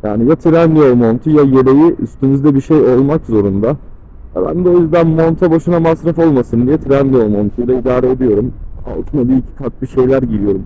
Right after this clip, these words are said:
soğuk havada. Ya yeterli oluyor. Tabii kış ayında, kara kışta yeter mi bilmiyorum ama şu anlık Trendyol ekipmanları yeterli. Bu arada Trendyol'un bir şeyi varmış. Motor pantolonu varmış.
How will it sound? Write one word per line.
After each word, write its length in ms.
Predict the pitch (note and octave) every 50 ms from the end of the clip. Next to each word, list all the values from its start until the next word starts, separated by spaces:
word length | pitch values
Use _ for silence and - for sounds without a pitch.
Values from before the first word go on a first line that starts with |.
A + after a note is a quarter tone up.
| -
soğuk 180 | - G#2 G2+ G2+ -
havada. 260 | G#2+ G2+ G2 F#2+ F#2+
Ya 1120 | D3 E3 - - - - - - - - - - - - - - - - - - - - B2
yeterli 460 | C#3 D3 - E3+ D#3+ E3 E3+ E3+ F3+
oluyor. 380 | F3 F3+ F#3 F3+ E3+ D#3 A#2+ A#2
Tabii 640 | A#2+ C#3 C#3 D3+ D3+ D#3 D#3 D#3 D#3 D3+ D3+ D3+ - - - - - - - -
kış 200 | - - D#3 -
ayında, 600 | E3 D3 C#3+ C#3 C3 B2+ B2+ B2+ B2+ C#3 C3 A#2+ - - - - -
kara 260 | - D3 C3+ D3 D#3+
kışta 500 | - - C#3+ A#2+ - - - E3 D#3 D#3+ C#3+ C#3+
yeter 360 | B2 B2 B2+ - D3 C#3+ C#3+
mi 260 | C#3 C#3 D3 C#3 B2+
bilmiyorum 500 | C3 D3 C#3+ C#3+ C3 A#2+ B2 D3 E3+ F3+
ama 200 | F#3 F#3 F#3 F3 - - - - - - - - - - - -
şu 120 | F3 F3+
anlık 320 | F3 D#3+ D3+ D#3 F3+ - -
Trendyol 360 | D#3 D#3+ E3+ E3+ E3+ E3+ D#3+
ekipmanları 560 | D3+ D3+ - - - D3+ C#3+ D3+ D#3 F3 E3
yeterli. 580 | D3+ C3+ C3+ - E3 D#3+ D#3 E3+ F3 F3+ G#3+ G#3 F#3 C#3 G#2+
Bu 80 | A#2+
arada 240 | C#3+ E3 F#3 F3+ F#3+
Trendyol'un 760 | - - D3+ C3+ D#3+ E3+ F#3 F#3+ F#3 F#3 F#3 G3+ G#3 G3 E3+
bir 260 | D3 D#3 E3 E3 D#3+ - - -
şeyi 260 | - - C#3+ C#3+ E3+
varmış. 460 | F3+ F3 D3 B2+ A2 G#2+ - - - - - - - - -
Motor 300 | A2+ B2 B2 D#3+ E3 D#3+
pantolonu 500 | D#3 E3 C#3+ C#3+ D3 D3 E3 E3+ F#3+ G#3
varmış. 420 | F3+ C#3+ C#3 D3 F3+ - - -